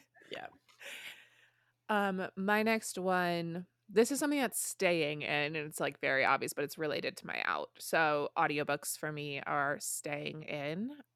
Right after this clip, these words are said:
Speaker 2: And then the out that's related to that is feeling shame about being an audiobook girly. Like,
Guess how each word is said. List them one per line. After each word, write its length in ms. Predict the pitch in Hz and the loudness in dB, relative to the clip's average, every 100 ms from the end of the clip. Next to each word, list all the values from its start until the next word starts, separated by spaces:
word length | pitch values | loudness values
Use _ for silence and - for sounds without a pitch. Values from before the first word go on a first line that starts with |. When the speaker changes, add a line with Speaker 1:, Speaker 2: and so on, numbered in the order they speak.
| - _ | -20 _
Speaker 2:
And 160 | 226 220 | 6 6
then 120 | 202 | 6
the 80 | 190 - | 4 8
out 240 | 190 185 | 8 8
that's 160 | 190 180 | 2 2
related 320 | 180 214 185 | 6 6 6
to 80 | 180 | 4
that 260 | 160 151 160 | 6 6 4
is 160 | 165 | 0
feeling 300 | - 165 151 | -2 -2 -2
shame 420 | 165 160 147 139 - | -4 0 0 0 -4
about 500 | 156 143 139 139 - _ _ - | 2 4 6 4 -2 _ _ -2
being 340 | 170 135 139 | 0 0 -4
an 80 | 135 | -2
audiobook 560 | 127 131 135 127 - | 0 0 -2 -4 -6
girly. 380 | - 120 87 117 | -4 -4 -2 0
Like, 260 | 170 160 | 0 -2